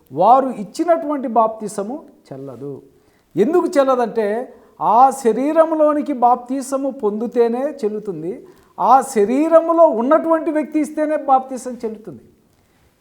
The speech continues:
ఈ రక్షణ లేనటువంటి వ్యక్తి వేరే వానికి బాప్తిసం ఇచ్చి, "నువ్వు రక్షింపబడ్డావు, నీ పాపాలు క్షమించబడ్డాయంటే", ముందు ఇతనికి రక్షణ లేదు, ఇతని పాపాలు క్షమించబడలేదు.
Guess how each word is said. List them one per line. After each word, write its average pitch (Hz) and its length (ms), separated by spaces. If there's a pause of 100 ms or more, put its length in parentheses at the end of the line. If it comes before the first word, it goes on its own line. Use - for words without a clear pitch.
ఈ 240 220
రక్షణ 269 560
లేనటువంటి 285 720
వ్యక్తి 254 720 (380)
వేరే 269 340
వానికి 302 300
బాప్తిసం 269 640
ఇచ్చి, 277 220
"నువ్వు 262 180
రక్షింపబడ్డావు, 254 720
నీ 247 120
పాపాలు 233 480
క్షమించబడ్డాయంటే", 226 1200 (240)
ముందు 294 180
ఇతనికి 285 580
రక్షణ 320 340
లేదు, 262 280
ఇతని 247 380
పాపాలు 285 500
క్షమించబడలేదు. 269 760